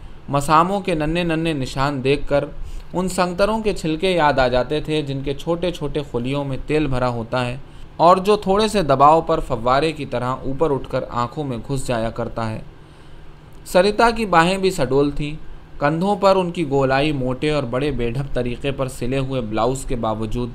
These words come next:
باہر جھانکتی تھی۔ بال بڑے گھنے اور لمبے تھے، ان میں سے کھوپرے کے تیل کی بو آتی تھی۔ ایک موٹے کوڑے کے مانند اس کی چوٹی پیٹھ کو تھپکتی رہتی تھی۔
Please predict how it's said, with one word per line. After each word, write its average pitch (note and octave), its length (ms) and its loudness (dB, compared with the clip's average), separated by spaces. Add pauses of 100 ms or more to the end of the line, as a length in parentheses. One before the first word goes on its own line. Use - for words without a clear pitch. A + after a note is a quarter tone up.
باہر B2 360 2
جھانکتی A#2+ 440 -6
تھی۔ B2+ 200 -6 (640)
بال F3+ 300 10
بڑے F3 300 4
گھنے D3 260 2
اور E3 140 4
لمبے B2+ 420 0
تھے، C#3+ 200 -4 (520)
ان E3+ 140 2
میں G#3 200 2
سے G#3+ 160 2 (100)
کھوپرے E3+ 360 2
کے F3 120 0
تیل E3 320 2
کی D#3+ 140 -2
بو B2+ 220 0
آتی C#3 260 2
تھی۔ C3+ 240 -8 (460)
ایک G3 240 4
موٹے F#3 340 2
کوڑے F3 380 4
کے F3 120 0
مانند D3 440 0
اس C#3 140 -4
کی D3+ 180 -2
چوٹی C#3 360 0 (160)
پیٹھ E3 260 2
کو D3 120 -2
تھپکتی B2+ 480 -4
رہتی C3 280 0
تھی۔ C3 240 -6